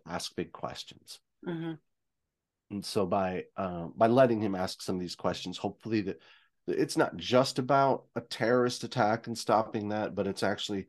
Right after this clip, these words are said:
Speaker 1: a deeper book that will kind of get people thinking about questions
Speaker 2: Yeah.
Speaker 1: that matter.
Speaker 2: Yeah, definitely. Um,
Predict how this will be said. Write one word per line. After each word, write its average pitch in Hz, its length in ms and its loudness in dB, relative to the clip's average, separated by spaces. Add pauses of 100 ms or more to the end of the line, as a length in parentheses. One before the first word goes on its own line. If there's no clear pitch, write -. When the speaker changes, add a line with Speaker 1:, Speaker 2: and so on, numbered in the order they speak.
(420)
Speaker 1:
a 127 60 -2
deeper 139 360 2
book 95 300 0
that 95 160 0
will 101 180 0
kind 98 300 0
of 92 120 -6
get - 220 -6
people 107 300 -8
thinking 101 460 -8
about 80 320 -8
questions 73 420 -8
Speaker 2:
Yeah. 95 140 -2
Speaker 1:
that - 80 -6
matter. - 200 -14 (580)
Speaker 2:
Yeah, 190 280 -2 (100)
definitely. 165 500 -6 (580)
Um, 156 420 -2